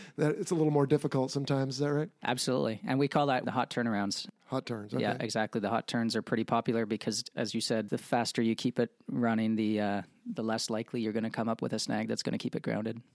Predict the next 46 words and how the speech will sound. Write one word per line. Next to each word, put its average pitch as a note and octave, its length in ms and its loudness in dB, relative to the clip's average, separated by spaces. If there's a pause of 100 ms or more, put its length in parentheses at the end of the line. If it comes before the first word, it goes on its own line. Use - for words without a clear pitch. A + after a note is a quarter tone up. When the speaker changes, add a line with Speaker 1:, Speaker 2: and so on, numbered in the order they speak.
(120)
Speaker 1:
Okay. C3 260 -2 (460)
Now, E3 400 8
in F3 80 6
a E3+ 40 6
Navy A3+ 240 4
squadron D#3+ 420 6
that C#3+ 100 4
I'm D3+ 160 4
familiar B2 400 2
with, A#2+ 300 2
generally F#3 380 6
we E3+ 220 8
will D#3 160 6
have C#3 480 2
ten D3 300 2
to C3+ 80 4
twelve C3+ 320 2
aircraft, A#2+ 580 0 (340)
about C3 220 0
fifteen D#3+ 680 2
pilots C#3 500 2
or B2+ 200 2
thirty C#3 400 2
air C3+ 140 0
crew B2+ 240 0
if A#2+ 80 -4
it's - 120 -8
a - 40 -6
two-seat C3 380 -4
squadron. A#2 400 -4 (420)
And E3 220 6
the D#3 60 6
whole A3 160 6
squadron D#3+ 520 4
will C#3 100 6
be C#3+ 440 4
about C3 280 0
two D#3 140 2
hundred B2+ 180 0
personnel. A#2+ 540 -4
Now, B2+ 220 0
the C3+ 80 0
U G3+ 140 4
S - 180 0
Air G3+ 140 4
Force B2+ 380 0